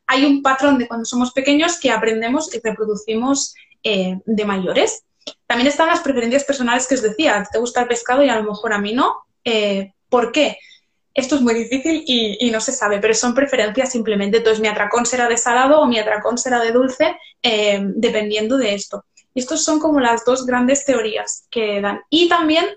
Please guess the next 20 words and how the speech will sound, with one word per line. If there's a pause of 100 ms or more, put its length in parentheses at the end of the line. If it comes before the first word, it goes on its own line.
(280)
eh,
la
de
los
ciclos
que
hablábamos, (340)
si
en
anterioridad,
a
las
primeras
veces
que
me
dio
el
hambre
emocional,